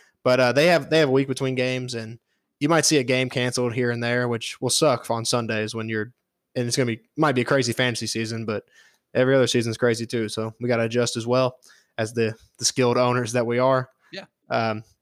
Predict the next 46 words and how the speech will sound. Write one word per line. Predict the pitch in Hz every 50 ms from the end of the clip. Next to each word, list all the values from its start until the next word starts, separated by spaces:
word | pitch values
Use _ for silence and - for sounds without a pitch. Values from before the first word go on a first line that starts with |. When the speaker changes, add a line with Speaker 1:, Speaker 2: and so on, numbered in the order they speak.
| _ _ -
Speaker 1:
but | 123 120 127
yeah, | 135 135 120 117
I | - 120
think | 127 135 127 127
the | - 123 120 120 110 - _ _ _ _ _ _
N | 139 135
F | 139 127
L | 135 135 143
is | 139
gonna | 147 139
go | 135 135
pretty | 123 - 147 135
smooth. | 127 - 135 139 156 160
I | 143
think | 139 131 127
we | 131 123
get | 123 127 127 120 - -
all | 120 127 123
sixteen | - - 127 - - - 135 131 131
games | 127 127 135 131 123 127
in | 135 143 147
with | 135 120 - - - - _ _ _ _
minor | 123 120 120 127 127 127 123
hiccups, | 123 139 - - 156 156 - - -
and | - 117 113 110 113 - _ - - _ _
I | - 117
think | 120 123 117
the | 120
N | 123 120
F | -
L | 127 127
is | 120 117
also | 120 127 123 - 135
gonna | 135 139 143
do | 143 151 151
a |
bubble | 143 147 151 156 156 160
for | 160 - - 160
the | 160
playoffs | - 160 160 170 175 180 - - - - - _ _ _ _ _
'cause | - 120 120
you | 120
can't, | - 131 120 117 - _
you | -
can't | - 131 120 110
be | 120 117 110 -